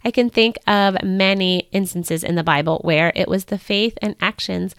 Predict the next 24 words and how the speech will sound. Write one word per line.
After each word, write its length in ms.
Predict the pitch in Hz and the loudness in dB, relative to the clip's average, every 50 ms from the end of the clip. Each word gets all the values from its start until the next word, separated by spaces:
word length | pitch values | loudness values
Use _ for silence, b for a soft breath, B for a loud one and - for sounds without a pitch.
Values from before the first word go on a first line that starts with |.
| B B B B B | B B B B B
of 120 | - 196 190 | -4 0 0
a 80 | 190 | 0
mother 640 | 185 185 180 185 240 339 285 - - - 123 180 202 B B B B B B | 0 0 0 0 0 0 0 0 0 2 2 0 0 B B B B B B
that 180 | - 202 170 - | 2 2 2 2
greatly 480 | - 208 190 196 226 - - 240 247 | 0 0 0 0 0 0 0 -2 -2
influenced 800 | 254 - - 214 220 220 - - 170 151 135 117 160 185 - - - - | -2 -2 -4 -4 -4 -6 -6 -6 -4 -4 -4 -4 -6 -8 -10 -14 -12 -8
her 100 | - 180 | -6 -6
son's 460 | 175 - - 165 156 147 151 165 - - | -6 -4 -4 -4 -4 -4 -6 -8 -10 -8
life. 380 | - 147 - - - - - - _ _ b b b b b b b b b b | -8 -6 -6 -8 -10 -16 -20 -20 _ _ b b b b b b b b b b
For 80 | - 214 | -2 -2
instance, 520 | 196 196 190 - - 185 180 175 - - | -2 -2 -4 -2 0 0 0 0 -2 -4
think 320 | - 180 180 180 175 - | -2 0 -2 -2 -2 -4
of 300 | - 170 160 160 160 160 | -2 0 0 0 0 0
Moses 640 | 170 175 190 196 196 196 196 190 - 190 185 185 190 | -2 0 0 2 2 0 0 0 0 2 2 2 0
and 160 | - - 170 | -2 -6 -6
his 160 | 156 170 170 175 | -4 -4 -4 -4
mother 480 | 175 170 170 170 170 160 160 160 - - | -2 -4 -4 -2 -2 -2 -2 -2 -4 -6
Jochebed, 640 | - - 170 160 - - 185 170 175 175 175 170 165 - | -6 -4 -4 -4 -4 -6 -6 -4 -4 -4 -4 -4 -4 -4
or 240 | - 151 151 151 | -4 -4 -4 -4
Samuel 560 | 165 - - - 240 226 214 220 214 208 208 202 | -6 -6 -4 -2 0 0 0 0 0 0 0 0
and 140 | - 180 | 0 0
his 120 | 190 185 180 | -2 -2 -2
mother 260 | 185 175 170 165 160 | -2 -4 -4 -4 -6
Hannah, 520 | 165 - 214 202 185 185 185 180 180 185 | -6 -6 -4 -4 -2 -2 -2 -2 -2 -4